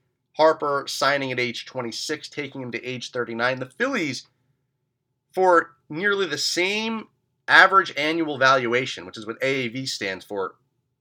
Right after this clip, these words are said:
right around that twenty-five, twenty-six million dollar a year mark, are getting far more prime years of Bryce Harper than the Blue Jays are getting out of George Springer. And for what it's worth,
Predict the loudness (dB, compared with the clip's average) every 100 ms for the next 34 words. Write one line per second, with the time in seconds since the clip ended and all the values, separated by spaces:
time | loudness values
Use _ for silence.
0 | _ 2 4 6 6 6 -2 -6 -6 -4
1 | 2 4 2 -2 -6 -6 -4 -6 -6 -8
2 | -4 -2 2 4 4 4 0 -2 -4 -2
3 | 0 0 -2 _ _ _ _ _ _ _
4 | 0 2 4 0 -2 -4 2 4 4 2
5 | 0 0 0 4 6 4 -2 -4 -6 2
6 | 2 2 2 0 2 -4 -4 _ _ _
7 | _ _ _ _ _ _ -4 -2 -2 -4
8 | -4 0 0 0 0 2 4 4 0 -2
9 | -8 -8 -4 -2 -4 -10 _ -20 _ -20
10 | -20 -20 -20 -20 _ _ _ _ _ 0
11 | 2 2 2 0 2 4 4 0